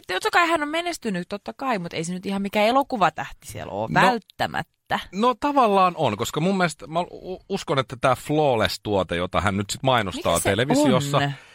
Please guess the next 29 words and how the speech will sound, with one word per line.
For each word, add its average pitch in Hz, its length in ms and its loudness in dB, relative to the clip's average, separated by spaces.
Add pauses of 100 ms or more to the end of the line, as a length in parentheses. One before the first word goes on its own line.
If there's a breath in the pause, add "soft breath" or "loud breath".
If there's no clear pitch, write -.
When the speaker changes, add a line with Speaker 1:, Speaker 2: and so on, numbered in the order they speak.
(120 loud breath)
Speaker 2:
se - 220 0
poistaa 202 520 2
naamakarvat 139 840 2 (260)
hellävaraisesti 107 840 2
mistä 120 440 0
tahansa. 82 560 0 (220)
Se 120 100 0
on 104 100 2
turvallinen 139 640 4
ja 104 100 6
Speaker 1:
Mitä? 202 100 6
Speaker 2:
kivuton, 170 520 2 (260 soft breath)
ei 139 240 4
punoitusta 120 720 0
tai 80 300 2
ärsytystä. 92 720 -2 (380 loud breath)
Se 247 100 0
on 220 120 2
semmonen 202 360 2
pieni 202 280 2
huulirasvan 147 580 2
näköinen 135 340 2
juttu, 147 280 0
millä 120 220 2
naiset 143 380 2
siis 110 240 0
ottaa 151 320 2
naamakarvojaan 82 920 0
irti. 101 360 0